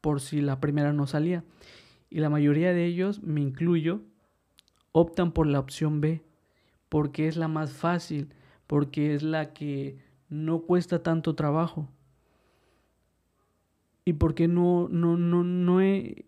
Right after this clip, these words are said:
elegir la primera opción, así sea más difícil? ¿Por qué elegir siempre la opción más fácil? La opción más fácil, te digo, te va a repercutir, va a costar más trabajo irte por la primera. Pero si tú estás a punto de,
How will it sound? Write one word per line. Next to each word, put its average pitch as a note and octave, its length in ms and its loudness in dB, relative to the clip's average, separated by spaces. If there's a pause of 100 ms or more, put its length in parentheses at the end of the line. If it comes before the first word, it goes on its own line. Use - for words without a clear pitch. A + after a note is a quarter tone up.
elegir E3+ 520 6
la F#3+ 180 2
primera E3 300 2
opción, F#3 320 2
así D#3+ 220 2
sea F3+ 180 2
más F3+ 220 4
difícil? E3+ 560 -6 (640)
¿Por C#3+ 200 -4
qué F3+ 180 2
elegir G3 480 -2
siempre F#3+ 380 -4
la D#3+ 140 0
opción F3 380 -2
más F3 160 -2
fácil? F3+ 460 -8 (800)
La D#3+ 160 -4
opción E3+ 300 0
más F#3 160 2
fácil, F3 460 -2
te D#3 120 -2
digo, E3+ 380 0 (1000)
te D#3 100 0
va D3+ 120 0
a D#3+ 40 0
repercutir, E3+ 840 -2 (160)
va D#3+ 260 2
a D#3+ 100 0
costar F#3 500 0 (380)
más E3 220 -2
trabajo F3 440 2
irte F3 200 -2
por E3+ 160 -4
la D3+ 140 -2
primera. D#3+ 440 -2 (500)
Pero D3+ 180 -2
si D3+ 160 -6
tú D#3 120 -2
estás E3+ 280 0
a E3+ 140 -4
punto F3 380 0
de, C#3+ 260 -2